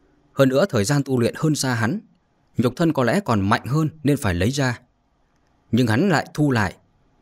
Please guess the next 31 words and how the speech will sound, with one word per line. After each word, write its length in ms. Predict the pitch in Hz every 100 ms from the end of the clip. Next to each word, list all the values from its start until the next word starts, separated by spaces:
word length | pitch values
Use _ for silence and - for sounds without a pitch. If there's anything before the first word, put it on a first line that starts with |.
| -
bởi 140 | 123
vì 320 | 113 110 110 -
còn 200 | 113 107
trông 160 | 170
vào 160 | 135 98
may 180 | 110 127
mắn, 260 | 110 151 226 _ _ _ -
định 220 | 147 120
là 120 | 101
không 220 | - 160
dùng 180 | 139 95
pháp 200 | 85 175
bảo 240 | 107 90 80 -
phong 200 | 139 127
bế 140 | 113
khiếu 180 | 117 131
vị, 260 | 165 104 - _ _ _ _ _
chỉ 140 | - 104
dùng 260 | 110 101
nhục 200 | 110 110 -
thân 220 | 147 127
lao 180 | 135 131
đi 180 | 135 127
thì 100 | 165
sẽ 180 | 104
không 180 | 123 139
có 140 | 113 143
nguyên 180 | 139
khí 200 | 110 120
dao 180 | 160 123
động. 180 | 98 78